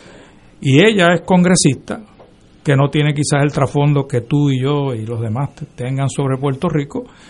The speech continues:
Lo que ella quizás ha visto ha sido Sánchez, ha sido la imposición unilateral de promesa, y eso claramente para ella le define a Puerto Rico como una colonia y como un territorio, y por lo tanto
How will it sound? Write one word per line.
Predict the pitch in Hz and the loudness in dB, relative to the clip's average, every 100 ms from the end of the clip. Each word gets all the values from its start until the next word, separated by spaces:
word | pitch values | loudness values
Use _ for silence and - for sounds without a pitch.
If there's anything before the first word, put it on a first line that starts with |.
| - | -4
Lo | - 120 | -2 0
que | 139 135 | 0 0
ella | 143 143 | 0 0
quizás | 135 156 135 - - | -2 0 -2 -6 -14
ha | - 147 | 0 2
visto | 160 180 - 151 | 4 2 0 -2
ha | 147 | 0
sido | - 139 127 | 0 0 0
Sánchez, | - 180 202 - 165 - - - _ _ | 0 2 2 2 -2 -4 -18 -20 _ _
ha | 139 120 | -4 0
sido | 160 156 | 4 6
la | 160 147 | 6 4
imposición | 139 117 - 127 131 104 - 156 175 175 165 - | 0 -2 -2 -2 0 0 2 2 2 2 -2 -4
unilateral | 156 135 135 135 131 127 165 160 156 - - | 0 0 0 -2 -2 2 4 2 0 -10 -14
de | - 135 | -4 -2
promesa, | 127 127 139 208 - 160 - _ - - - - | 0 2 6 4 4 -4 -10 _ -20 -20 -20 -4
y | 147 127 | 0 2
eso | 135 190 - | 2 0 0
claramente | 139 143 147 170 196 196 | 0 2 2 2 2 0
para | - 139 123 120 180 | -2 0 0 0 0
ella | 208 151 175 - - - - | 2 0 -4 -10 -16 -20 -6
le | 127 120 107 | -2 0 -2
define | 101 123 120 | -4 -4 -4
a | |
Puerto | 123 135 131 | -6 -6 -2
Rico | 190 254 | -2 -2
como | 247 127 | -2 -2
una | 110 156 | 0 0
colonia | 269 262 180 185 180 - | 0 2 2 2 -2 -8
y | |
como | 127 117 | -6 -4
un | 117 | -2
territorio, | 180 202 220 185 160 160 165 | 0 0 0 0 2 0 -2
y | 143 | -4
por | 143 127 | -2 -2
lo | 117 | 0
tanto | - 233 226 165 165 | 4 4 4 4 0